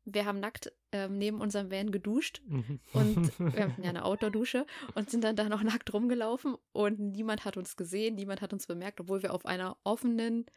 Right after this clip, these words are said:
Speaker 1: Fläche standen.
Speaker 2: Ja.
Speaker 1: Also so einsam ist das da.
Speaker 2: Ja, es war schon echt gut.
Speaker 1: Ähm,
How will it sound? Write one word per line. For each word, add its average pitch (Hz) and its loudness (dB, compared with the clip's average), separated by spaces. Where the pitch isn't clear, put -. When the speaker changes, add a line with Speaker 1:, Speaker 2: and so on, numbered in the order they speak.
Speaker 1:
Fläche - 2
standen. 151 -2
Speaker 2:
Ja. 127 2
Speaker 1:
Also 202 2
so 220 4
einsam 180 0
ist - -8
das 160 -10
da. 135 -8
Speaker 2:
Ja, 127 0
es 117 -6
war 113 -2
schon 117 -6
echt 117 -8
gut. 110 -10
Speaker 1:
Ähm, 196 0